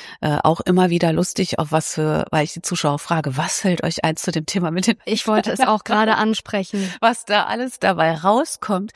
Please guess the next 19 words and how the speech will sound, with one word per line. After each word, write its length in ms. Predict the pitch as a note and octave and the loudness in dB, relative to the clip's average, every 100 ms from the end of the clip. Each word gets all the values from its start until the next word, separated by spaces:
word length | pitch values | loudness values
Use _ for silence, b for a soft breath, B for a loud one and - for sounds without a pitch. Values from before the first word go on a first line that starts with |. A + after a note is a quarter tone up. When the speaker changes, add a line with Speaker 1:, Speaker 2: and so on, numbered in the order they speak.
| B | B
Speaker 2:
Ja. 120 | G3+ | -2
Speaker 1:
Ich 80 | F#3 | 0
schmeiß 380 | - G3 G3+ A#3+ | 2 2 2 2
mich 160 | A#3+ - | 0 2
ja 180 | E3+ E3 | 0 2
selber 340 | E3+ G3+ A3 | 2 2 2
dabei 380 | D3+ D3+ D3+ D3 | 0 -2 -2 -2
weg, 240 | F#3+ - | -4 -2
ja. 240 | D3+ D#3 F#3 | -2 -2 0
Speaker 2:
Mhm. 300 | A3+ G#3 G3+ | 0 0 0
Speaker 1:
Also 180 | F#3+ F3+ | 2 2
jede 260 | G3 A3+ | 2 2
Woche 200 | G#3 G#3+ | 0 -4
kommen 220 | - F#3 | -2 -2
neue 240 | F3 F3 F3+ | 2 2 2
Geschichten 640 | F3+ - F#3 - D#3+ F3+ - B B | 0 -2 -4 -4 -2 -2 -4 B B
und, 200 | - F#3 | 0 2
äh, 580 | E3 E3 - E3 D#3+ | 2 0 -2 -2 -2
äh, 40 | E3 | -4